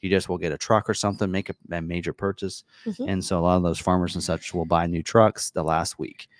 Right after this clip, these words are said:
Speaker 2: A lot of businesses will be like, "Oh, hey, we have these funds that we need to spend somewhere, get a truck."
Speaker 1: And so you'd think because of that, that
Speaker 2: <coughs>
Speaker 1: deals aren't great right now, but we, I'm gonna actually go through the incentives,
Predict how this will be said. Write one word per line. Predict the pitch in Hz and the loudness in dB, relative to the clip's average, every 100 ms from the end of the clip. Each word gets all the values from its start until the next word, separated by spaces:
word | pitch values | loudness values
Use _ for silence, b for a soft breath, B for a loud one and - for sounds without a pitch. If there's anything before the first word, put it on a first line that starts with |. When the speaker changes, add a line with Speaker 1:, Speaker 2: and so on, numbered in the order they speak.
| - | 0
Speaker 2:
A | |
lot | 214 | 0
of | 208 | 0
businesses | 196 196 208 208 202 | -2 -4 -6 -6 -6
will | 190 | -4
be | 190 190 | 0 2
like, | 185 185 - - | 4 2 -2 -4
"Oh, | 226 208 | -2 -2
hey, | 208 233 208 | 2 2 2
we | 220 240 | 2 0
have | 214 214 | 0 0
these | 196 190 | -2 -6
funds | - 240 233 220 208 | 4 6 6 2 -2
that | 202 | -2
we | 214 | 0
need | 220 185 | 0 0
to | |
spend | - - 240 247 | -2 0 2 2
somewhere, | 214 202 196 190 190 185 _ _ _ - | -2 -4 -2 0 2 0 _ _ _ -4
get | 196 | -4
a | |
truck." | 202 180 - _ _ _ _ | -4 -8 -12 _ _ _ _
Speaker 1:
And | 104 98 | -2 4
so | 107 | 4
you'd | 95 95 - | 6 2 0
think | 208 165 117 113 - b b | 2 4 2 -2 -8 b b
because | - - 110 | -12 0 0
of | 98 | 2
that, | 87 90 - | 2 2 0
that | 87 90 - - - 480 359 | -2 2 2 2 4 4 4
Speaker 2:
<coughs> | - | 4
Speaker 1:
deals | 101 92 - | 4 4 2
aren't | 135 151 80 | 4 4 2
great | 98 98 | 0 2
right | 82 90 | 0 0
now, | 82 90 | 2 2
but | 90 92 | 2 2
we, | 104 98 | 2 0
I'm | |
gonna | 135 202 | 2 2
actually | 127 - 110 | 2 0 2
go | 110 | 2
through | 104 107 95 | 2 0 0
the | |
incentives, | 87 78 - 107 87 73 - | 0 -2 0 2 2 -2 -8